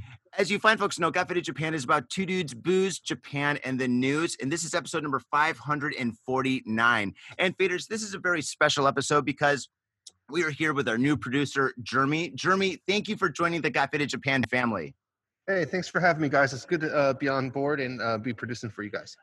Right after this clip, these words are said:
Speaker 1: Awesome. And this is a very, very special episode because we are here not only with Jeremy and Tom, we are here with a person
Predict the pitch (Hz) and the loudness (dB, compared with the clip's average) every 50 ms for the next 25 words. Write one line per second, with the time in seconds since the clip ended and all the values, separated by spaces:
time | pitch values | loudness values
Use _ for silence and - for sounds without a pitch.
0 | _ - - 110 113 110 - 123 123 160 165 160 143 180 - 196 175 208 196 147 | _ -8 -4 -4 -4 -4 -4 -6 -6 -6 -4 -4 -4 -4 -6 -4 -2 -2 -2 -4
1 | 123 120 123 208 220 254 262 240 208 147 147 139 123 - - - 117 - 123 117 | -4 -2 0 2 2 2 2 0 -2 -2 -2 -2 -4 -2 -4 -4 -4 -4 -2 -4
2 | 117 117 - 113 - - 131 123 110 107 123 - 143 123 110 - - 147 196 208 | -4 -4 -4 -6 -4 0 0 0 0 -2 -4 -4 -6 -6 -6 -8 -8 -4 -2 -2
3 | 196 185 139 - 156 143 139 - 131 139 160 170 208 233 233 233 226 208 190 151 | -2 -2 -2 -2 0 0 0 0 -2 -2 -2 0 2 2 2 2 0 0 0 -2
4 | 123 - 127 143 139 135 135 131 - - 127 135 127 123 - 165 160 151 135 131 | 0 2 4 4 4 4 2 -2 -2 -4 -6 -6 -4 2 6 8 8 8 6 4
5 | 120 - - - _ - 165 190 202 185 160 - 175 180 170 160 160 - - _ | 0 -6 -14 -16 _ -2 0 0 0 0 -2 -2 0 2 4 4 4 2 0 _
6 | 131 147 156 156 151 147 139 - _ _ _ _ _ _ 110 113 - _ - - | -2 0 4 4 4 4 2 -2 _ _ _ _ _ _ -8 -8 -6 _ -2 0
7 | 170 165 - - 120 92 76 64 | 0 0 0 -2 -4 -4 -4 -6